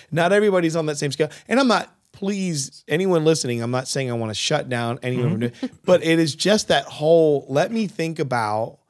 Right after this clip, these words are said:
Speaker 1: if this is important enough where I want you to see it, I know you may see it sometime.
Speaker 2: Mm-hmm.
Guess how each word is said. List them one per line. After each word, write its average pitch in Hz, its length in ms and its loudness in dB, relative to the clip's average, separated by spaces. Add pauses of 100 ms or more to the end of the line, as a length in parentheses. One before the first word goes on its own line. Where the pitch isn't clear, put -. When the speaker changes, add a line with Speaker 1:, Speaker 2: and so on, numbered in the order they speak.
(400)
Speaker 1:
if 147 160 0
this 254 180 2
is 254 140 0
important 180 580 0
enough 147 340 -2
where 120 120 -2
I 120 100 0
want 127 360 -2
you 156 100 -2
to 156 80 -2
see 151 280 -2
it, 143 280 -4
I 131 120 0
know 139 100 -2
you 143 180 -2
may 135 140 0
see 135 200 -2
it 131 120 -6
sometime. 143 600 -4 (160)
Speaker 2:
Mm-hmm. 92 260 -8